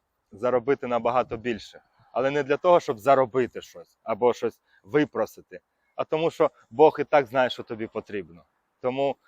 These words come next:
як, як каже Ісус, ви дуже не просіть, тому що, е,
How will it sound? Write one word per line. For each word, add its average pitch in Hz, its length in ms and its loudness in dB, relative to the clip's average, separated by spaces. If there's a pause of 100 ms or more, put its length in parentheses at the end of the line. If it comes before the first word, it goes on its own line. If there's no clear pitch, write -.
(420)
як, 131 160 0 (160)
як 123 240 -4
каже 135 280 0
Ісус, 135 380 -6 (240)
ви 139 380 0
дуже 120 540 -6
не 147 140 -2
просіть, - 760 -2
тому 123 240 -4
що, 135 280 0 (460)
е, 117 400 0